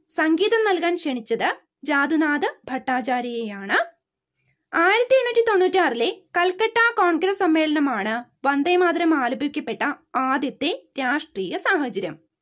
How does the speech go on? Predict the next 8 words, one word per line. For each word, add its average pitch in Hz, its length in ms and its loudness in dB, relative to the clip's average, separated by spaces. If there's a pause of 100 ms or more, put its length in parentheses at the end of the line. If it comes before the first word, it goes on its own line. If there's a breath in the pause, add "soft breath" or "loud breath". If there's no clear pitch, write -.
(360 soft breath)
അപ്പോൾ - 280 -2
വന്ദേ 262 400 0
മാതരം 359 360 2 (200)
ആദ്യമായി 349 600 0
ആലപിക്കപ്പെട്ടത് 285 960 -4 (400 soft breath)
ആയിരത്തി 294 400 0
എണ്ണൂറ്റി 320 280 2
തൊണ്ണൂറ്റിയാറിലെ 269 800 -2